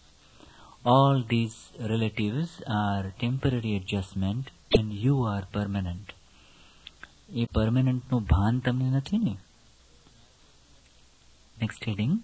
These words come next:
પોતે પોતાથી જ અજાણ્યો. દાદાશ્રી, આ તો અનંત અવતારથી પોતે પોતાથી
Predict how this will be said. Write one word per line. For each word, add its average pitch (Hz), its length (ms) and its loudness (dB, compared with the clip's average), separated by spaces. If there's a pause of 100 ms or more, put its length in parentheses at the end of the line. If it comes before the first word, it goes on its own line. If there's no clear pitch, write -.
(760)
પોતે 135 320 6
પોતાથી 131 800 4
જ 202 80 -2
અજાણ્યો. 175 540 2 (1800)
દાદાશ્રી, 113 520 0 (320)
આ 139 80 4
તો 190 140 2
અનંત 165 640 4
અવતારથી 117 580 0
પોતે 113 340 0
પોતાથી 107 1700 -4